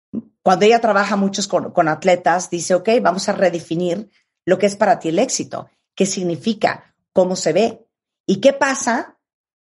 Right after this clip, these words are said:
si no lo logras? ¿Qué va a significar para ti? ¿Qué pudiste haber aprendido? ¿Cómo pudiste haber crecido?".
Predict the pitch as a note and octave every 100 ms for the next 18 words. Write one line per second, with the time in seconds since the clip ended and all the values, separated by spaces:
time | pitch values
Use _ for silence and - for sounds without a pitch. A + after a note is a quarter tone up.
0 | _ _ - G#3+ G#3 B3 B3 C4+ F#4 -
1 | - - - _ _ _ _ _ _ _
2 | _ _ _ _ - A#3 B3 A#3 G#3 G3
3 | - F3 F3+ D#3 D#3+ A#3 A#3 _ _ -
4 | G#3+ G#3+ G#3 G3 - F#3 D#3+ D#3 D3 D#3+
5 | G3+ E3 - G3 G3 G3 E3+ F3 - D#3
6 | D3 C3+ C3+ - - -